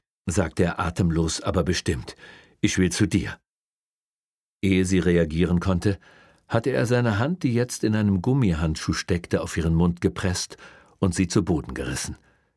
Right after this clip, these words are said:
Bea versuchte, den Kopf mit heftigen Bewegungen frei zu bekommen.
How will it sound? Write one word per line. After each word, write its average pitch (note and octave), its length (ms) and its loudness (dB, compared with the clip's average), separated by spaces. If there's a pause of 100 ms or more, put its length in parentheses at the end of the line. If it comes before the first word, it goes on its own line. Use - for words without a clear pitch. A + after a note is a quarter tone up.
(260)
Bea G2+ 260 4
versuchte, A2 580 2 (280)
den G2 140 4
Kopf - 340 -2
mit F#2 220 2
heftigen A2+ 440 0
Bewegungen G2 600 4
frei A#2 220 -2
zu - 160 -2
bekommen. D#2+ 380 0